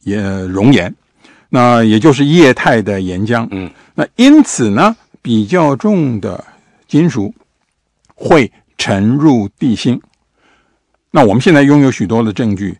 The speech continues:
Speaker 1: 证明那不是想象，而是真的。
Speaker 2: 嗯。
Speaker 1: 呃，地球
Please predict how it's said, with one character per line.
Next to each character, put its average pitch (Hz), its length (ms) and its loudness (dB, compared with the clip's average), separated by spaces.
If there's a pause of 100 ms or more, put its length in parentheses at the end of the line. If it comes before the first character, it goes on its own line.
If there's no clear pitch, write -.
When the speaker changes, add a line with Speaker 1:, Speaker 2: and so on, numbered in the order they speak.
(140)
Speaker 1:
证 147 140 2
明 117 160 4
那 131 80 0
不 113 140 -6
是 117 100 -6
想 95 220 -8
象， 104 240 -4
而 104 80 -8
是 113 100 -10
真 113 240 -2
的。 90 80 -6 (460)
Speaker 2:
嗯。 110 400 2
Speaker 1:
呃， 107 60 -4 (100)
地 170 200 4
球 113 220 -2